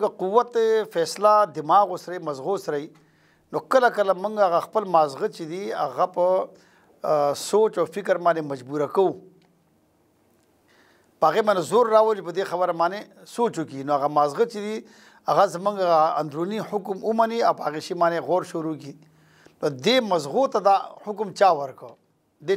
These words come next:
چا مجبوره کړ؟ دې مطلب دا شو چې د مزغو نه غټ په بره بل یو قوت هم دی چې هغه مزغو ته حکم کولی شي او مزغو ته، آه، آرډر کولی شي چې دا کار وکړه.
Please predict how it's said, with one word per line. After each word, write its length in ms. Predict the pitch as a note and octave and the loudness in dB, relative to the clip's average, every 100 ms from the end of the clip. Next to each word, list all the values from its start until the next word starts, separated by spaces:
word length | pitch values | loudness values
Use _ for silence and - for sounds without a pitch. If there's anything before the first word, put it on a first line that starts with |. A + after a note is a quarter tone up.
| G3 | 4
چا 120 | G#3 | 2
مجبوره 420 | E3+ C3+ D3+ C#3 B2 | 2 -6 -6 -6 -8
کړ؟ 120 | B2 - _ _ _ _ _ _ _ _ _ _ C#3 | -14 -18 _ _ _ _ _ _ _ _ _ _ 0
دې 100 | A3+ | 2
مطلب 260 | A#3 A3 F3 | 4 2 4
دا 160 | G3+ | 4
شو 120 | G#3+ A3 | 4 -2
چې 120 | G3 | -8
د 100 | E3+ D#3+ | -4 -4
مزغو 280 | D3 D3+ G#3+ | -4 -2 2
نه 40 | F#3+ C3 B2 | 2 0 2
غټ 260 | G3+ G3+ E3 | 2 2 -8
په 100 | C#3 | 0
بره 140 | F#3+ F#3 C#3 | 2 2 0
بل 160 | G#3 G3+ | -4 -2
یو 40 | F#3 - | -4 -4
قوت 280 | E3 F3+ F#3 | -4 -4 -2
هم 120 | D#3 C#3 | -4 -4
دی 80 | F#3 A3 _ _ _ _ _ _ _ _ | -6 -8 _ _ _ _ _ _ _ _
چې 80 | - F3+ E3 | -4 0 0
هغه 200 | E3 G3 F3+ | 2 2 2
مزغو 280 | D3 F#3 A3+ | -2 -2 0
ته 100 | F#3+ - | 0 -2
حکم 260 | F#3 F3+ D#3 | -6 -6 -4
کولی 220 | F3 E3+ - | -4 -4 -4
شي 120 | E3+ | -2
او 20 | D#3 | 0
مزغو 300 | C#3+ C3 D#3+ F#3 | 0 -2 -2 2
ته، 40 | E3 | 2
آه، 560 | D#3+ D#3+ E3 C#3 C#3 D#3+ F3+ | 2 -2 -6 -6 -6 0 2
آرډر 180 | E3 D#3+ | 2 -4
کولی 220 | E3 D3 | -6 -8
شي 140 | C3+ C#3+ | -8 -12
چې 120 | C3+ C#3+ | -12 -8
دا 80 | C3+ | -6
کار 180 | C#3+ C3+ | -6 -8
وکړه. 220 | A#2+ B2+ | -10 -16